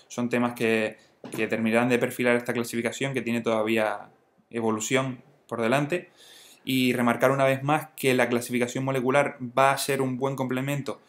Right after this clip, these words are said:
de la clasificación histológica y que en conjunto este diagnóstico integrado va a aportar más información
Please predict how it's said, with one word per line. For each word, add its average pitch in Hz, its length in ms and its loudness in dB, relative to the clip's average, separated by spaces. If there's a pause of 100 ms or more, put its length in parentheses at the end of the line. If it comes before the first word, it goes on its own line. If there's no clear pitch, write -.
(260)
de 113 140 2
la 113 120 6
clasificación 120 580 -2
histológica 143 680 -2 (340)
y 131 120 0
que 131 100 2
en 123 120 2
conjunto 147 720 -4 (420)
este 131 320 -4
diagnóstico 135 420 -4
integrado 135 440 4
va 127 120 6
a - 20 6
aportar 127 400 2
más 127 220 0
información 139 680 -2